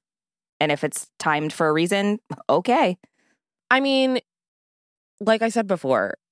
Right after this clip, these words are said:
Speaker 2: Hailey Bieber is good at P R. Like, if she
Speaker 1: Mm-hmm.
Speaker 2: ever decides to stop being a model and stop being,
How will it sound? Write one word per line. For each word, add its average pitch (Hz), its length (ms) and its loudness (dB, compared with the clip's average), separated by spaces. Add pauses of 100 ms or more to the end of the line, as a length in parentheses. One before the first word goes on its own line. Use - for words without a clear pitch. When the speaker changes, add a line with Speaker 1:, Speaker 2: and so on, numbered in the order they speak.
(360)
Speaker 2:
Hailey 254 360 0
Bieber 143 460 0 (1080)
is 156 180 -4
good 143 200 0
at 120 100 -2
P 123 160 -6
R. - 260 -6 (240)
Like, 160 360 -2
if 185 200 2
she 202 180 2
Speaker 1:
Mm-hmm. 190 80 4
Speaker 2:
ever 220 180 0
decides 190 340 0
to 170 60 -12
stop 160 240 -2
being 156 160 -2
a - 20 -2
model 135 720 2
and 139 220 -4
stop 131 260 -2
being, 131 540 -2